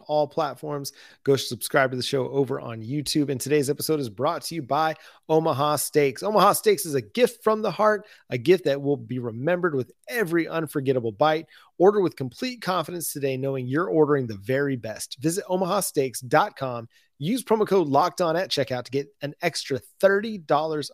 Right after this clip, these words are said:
off your order. Again, at omaha steaks dot com, using promo code Locked On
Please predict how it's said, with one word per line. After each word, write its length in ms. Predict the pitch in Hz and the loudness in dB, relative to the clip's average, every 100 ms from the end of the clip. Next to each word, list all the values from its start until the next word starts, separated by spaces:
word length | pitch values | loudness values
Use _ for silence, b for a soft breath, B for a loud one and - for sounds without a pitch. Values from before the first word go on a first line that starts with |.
| - | -4
off 220 | 135 135 | -4 -4
your 140 | 170 - | -6 -6
order. 360 | 127 113 117 | -4 -4 -6
Again, 360 | 139 131 147 117 B B B 139 | -6 0 0 0 B B B -4
at 180 | 139 | -2
omaha 440 | 143 170 185 170 160 | -2 -2 0 -2 -2
steaks 380 | - 156 147 - | -2 -2 -2 2
dot 280 | 151 151 | 0 0
com, 260 | - 202 208 | -2 -2 -2
using 220 | 143 127 | -6 -8
promo 280 | - 151 151 | -6 -4 -4
code 300 | 143 151 131 | 0 0 0
Locked 440 | 101 117 139 - _ _ _ _ | -4 -4 -4 -4 _ _ _ _
On 200 | 127 123 | -8 -8